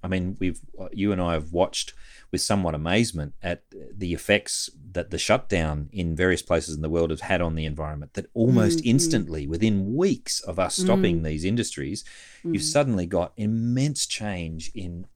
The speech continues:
Speaker 1: in pollution. You can see things you couldn't see before. There's, you know, there's dolphins swimming around in cities that, that have, uh, water for streets.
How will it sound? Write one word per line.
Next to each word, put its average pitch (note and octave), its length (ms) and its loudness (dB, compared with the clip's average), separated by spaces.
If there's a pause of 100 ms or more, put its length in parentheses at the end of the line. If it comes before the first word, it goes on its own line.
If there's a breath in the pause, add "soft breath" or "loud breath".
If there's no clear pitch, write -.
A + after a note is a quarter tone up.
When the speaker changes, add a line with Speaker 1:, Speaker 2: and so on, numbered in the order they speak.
(380)
Speaker 1:
in F2 460 -4 (200)
pollution. G2 680 2 (360 loud breath)
You G2 100 -2
can D#2+ 160 -4
see A2+ 560 4
things F#2+ 380 0
you F2 60 -2
couldn't G2+ 260 0
see G#2 240 2
before. F#2 500 0
There's, E2 380 -4
you F2 100 -10
know, E2+ 80 -8
there's E2 160 -4
dolphins F#2+ 480 4
swimming G2 300 0
around F#2 300 0
in E2+ 100 -2
cities F2+ 440 0
that, - 160 -6 (460)
that F#2 140 -4
have, E2 360 -4
uh, E2 160 -2
water F2 300 -2
for - 100 -6
streets. - 440 0